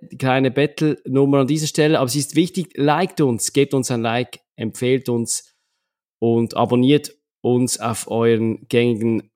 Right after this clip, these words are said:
Podcast-Plattformen. Ihr findet uns auch auf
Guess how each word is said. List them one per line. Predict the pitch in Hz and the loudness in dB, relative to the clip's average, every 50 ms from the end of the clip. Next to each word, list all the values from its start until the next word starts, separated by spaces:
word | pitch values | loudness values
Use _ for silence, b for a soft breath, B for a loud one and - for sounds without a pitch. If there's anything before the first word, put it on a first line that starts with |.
| _ | _
Podcast-Plattformen. | - - 139 156 151 - - 151 143 147 143 - - - - - - 143 147 143 - - - 139 143 147 151 143 - | -4 -2 -2 -2 -2 -2 -2 0 0 0 -2 -4 -10 -18 -12 -6 -2 -2 -2 -2 -2 0 2 4 4 4 4 2 0
Ihr | 139 120 | -2 -2
findet | - - 151 151 156 151 135 | 0 2 2 2 2 2 0
uns | 131 127 117 - | 0 -2 -2 -4
auch | - 101 107 113 120 117 - - - _ _ _ _ _ _ _ _ - | -6 -6 -4 -4 -4 -4 -6 -12 -16 _ _ _ _ _ _ _ _ -2
auf | 110 113 113 110 - - - - | 0 0 0 0 -4 -8 -12 -14